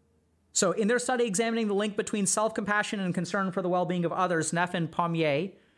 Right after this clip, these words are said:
observed a modest correlation between self-compassion and empathic concern,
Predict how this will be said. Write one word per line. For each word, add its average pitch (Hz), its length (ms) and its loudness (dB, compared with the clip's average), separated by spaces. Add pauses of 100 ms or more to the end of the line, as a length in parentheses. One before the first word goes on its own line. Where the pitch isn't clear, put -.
(180)
observed 185 560 2
a 185 60 2
modest 170 600 0
correlation 185 520 2
between 170 300 -2
self-compassion 175 840 0
and 156 140 -2
empathic 156 400 -2
concern, 127 560 -2